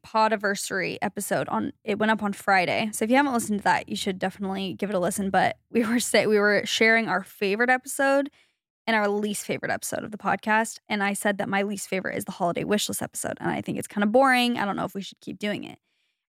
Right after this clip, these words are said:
And then we were asking people's input. And we said, "Go comment a Christmas tree emoji if you think that we should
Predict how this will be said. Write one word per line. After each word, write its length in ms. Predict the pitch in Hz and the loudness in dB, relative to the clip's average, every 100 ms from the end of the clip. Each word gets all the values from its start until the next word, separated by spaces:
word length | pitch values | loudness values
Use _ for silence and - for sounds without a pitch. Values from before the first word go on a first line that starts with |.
| - | -2
And 100 | 214 | 0
then 120 | 202 | 0
we 80 | 196 | 0
were 120 | 202 | 2
asking 420 | 208 208 - 208 | 2 0 -2 -4
people's 240 | 196 190 | -2 -2
input. 280 | - 214 208 | 0 0 2
And 80 | - | 0
we 80 | 190 | 0
said, 220 | 190 185 | -2 0
"Go 160 | 196 196 | 0 0
comment 340 | - 202 208 | 0 0 0
a 60 | 214 | -4
Christmas 420 | - 330 302 262 | 0 2 4 2
tree 160 | - 196 | 2 0
emoji 420 | 190 196 185 185 | 2 0 0 0
if 100 | 190 | -2
you 120 | 202 | -4
think 520 | 196 180 175 - - - _ _ _ _ | -4 -2 -2 -2 -8 -20 _ _ _ _
that 80 | - | -6
we 80 | 180 | -4
should 380 | - 185 147 | -2 0 0